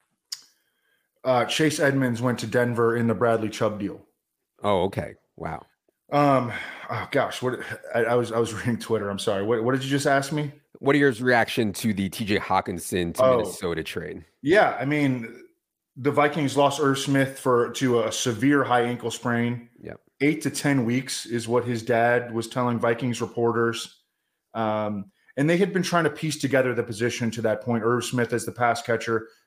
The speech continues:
Speaker 1: Johnny Munt as, like, the, the blocker who was stealing enough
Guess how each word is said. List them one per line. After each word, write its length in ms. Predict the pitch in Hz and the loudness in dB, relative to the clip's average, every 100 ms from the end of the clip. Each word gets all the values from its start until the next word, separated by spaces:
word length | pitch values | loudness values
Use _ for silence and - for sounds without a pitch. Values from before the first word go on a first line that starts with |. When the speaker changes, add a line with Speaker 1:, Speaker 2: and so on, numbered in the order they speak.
| - | -6
Speaker 1:
Johnny 300 | 123 127 127 | 0 2 2
Munt 280 | 123 123 117 | 2 2 0
as, 140 | 113 | -2
like, 180 | 117 - | -2 -2
the, 60 | |
the 220 | 113 95 113 | -4 -4 -2
blocker 520 | 117 117 117 127 120 | 2 2 2 0 2
who 80 | 120 | 0
was 180 | 110 | -2
stealing 300 | - 131 123 | -2 -2 0
enough 300 | 120 117 117 | 0 0 -2